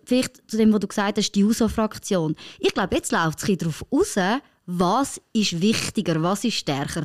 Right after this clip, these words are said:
Die juso-Fraktion, also dass man einen Kandidat hat, der dieser Linie nahe ist, oder die Frauenfraktion. Wie muss man schon noch sagen,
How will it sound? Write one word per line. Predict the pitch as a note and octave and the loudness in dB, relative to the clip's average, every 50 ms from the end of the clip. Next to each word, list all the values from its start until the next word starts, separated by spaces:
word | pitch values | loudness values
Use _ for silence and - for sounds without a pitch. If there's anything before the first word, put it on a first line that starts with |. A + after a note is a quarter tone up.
| - - | -8 -2
Die | - G3 | 2 2
juso-Fraktion, | G#3 A#3 C#4+ - - D#4 D4+ - D4 D4 D4 D4 - - - - - C4 B3+ C4+ E4 F#4+ | 4 4 4 2 2 -2 -2 0 0 -2 -2 -2 -4 -10 -6 -2 0 2 2 2 2 2
also | - G3+ F3 F#3 | 0 0 -2 -4
dass | F3+ F3 | -4 -2
man | F#3 E3+ | 0 2
einen | E3+ D#3+ E3 - - - | 2 2 2 0 -2 -4
Kandidat | - - G3 F3+ F3+ E3+ D#3+ - D#3+ D#3 F3 G3 - - - | -2 0 2 2 2 0 0 -2 0 0 0 0 -2 -2 -4
hat, | - - | -2 -2
der | F#3 | -2
dieser | E3+ D#3 D3+ D3+ D#3 | -2 0 0 2 0
Linie | D#3+ E3+ F#3 F#3+ G#3 A3+ B3 C4 | 2 2 2 2 4 2 4 4
nahe | C4 C4 B3+ B3 B3+ C4 - - D4+ D#4 | 4 4 4 2 2 0 0 0 0 0
ist, | F#4 - - - - - - - - _ _ _ _ | 0 -2 -6 -12 -16 -20 -20 -20 -20 _ _ _ _
oder | A3+ G#3 G3+ - - C#4 | 2 2 2 2 2 -2
die | - - - | -2 -4 -6
Frauenfraktion. | - G#3 E3+ F#3+ C4 F4 G#4 A4 G#4 - - F4+ F4 - - - - - G#4 F#4 G#3 E3+ E3+ | -4 -2 0 0 0 0 0 0 -2 -2 -2 -4 -4 -4 -6 -10 -6 -4 0 0 2 2 2
Wie | F#3+ | 2
muss | F#3+ F#3+ - | 2 2 0
man | A#3+ C#4+ | 0 0
schon | |
noch | F4 | 0
sagen, | F4 F4+ C#4+ - F3+ | 0 0 -2 -2 -4